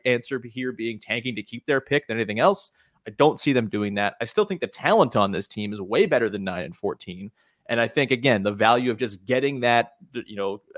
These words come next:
outgoing pick off of the ledger this summer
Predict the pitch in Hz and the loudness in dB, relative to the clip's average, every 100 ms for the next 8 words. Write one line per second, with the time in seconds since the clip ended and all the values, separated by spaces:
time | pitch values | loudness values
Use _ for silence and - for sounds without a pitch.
0 | - - 131 135 135 131 117 - 120 - | -12 -6 -6 -2 0 0 -2 -2 -4 -4
1 | - 107 117 123 104 107 104 110 120 98 | -4 -2 0 -2 -4 -6 0 2 2 -2
2 | 95 - _ _ - 110 107 160 170 104 | -8 -12 _ _ -6 -4 -2 0 2 0
3 | 101 | -2